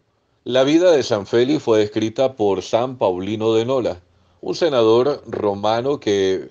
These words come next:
se fue a vivir a esa ciudad y allá obtuvo milagrosamente milagros de este santo. Los siguientes seis meses, a su fuga de la cárcel, los pasó Félix escondido en un pozo seco,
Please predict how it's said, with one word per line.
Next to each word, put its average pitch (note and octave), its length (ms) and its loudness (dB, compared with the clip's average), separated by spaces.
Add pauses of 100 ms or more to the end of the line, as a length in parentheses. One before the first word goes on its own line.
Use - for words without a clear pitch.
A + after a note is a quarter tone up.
se F#2+ 240 -6
fue G#2 260 0
a A2 80 4
vivir A#2+ 440 -4 (380)
a F#2+ 160 0
esa F#2+ 220 -2
ciudad A#2+ 420 0 (300)
y A#2+ 100 2
allá C#3 220 2
obtuvo D#3 480 0
milagrosamente A#2+ 960 -2
milagros G#2 540 0
de G2 80 0
este G2 200 -6
santo. F2 540 -10 (300)
Los F#2+ 180 -4
siguientes A#2+ 420 -2
seis A2+ 220 -2
meses, C#3+ 560 -4 (240)
a F2+ 160 -6
su F#2+ 160 -10
fuga C3 480 -2 (240)
de F#2+ 160 -4
la F2+ 160 0
cárcel, G#2+ 500 0
los G#2 140 -2
pasó F#2+ 320 -4
Félix B2+ 400 0
escondido G#2+ 640 -4 (240)
en A2+ 260 0
un C#3 220 -4
pozo A2+ 400 -2
seco, - 480 -8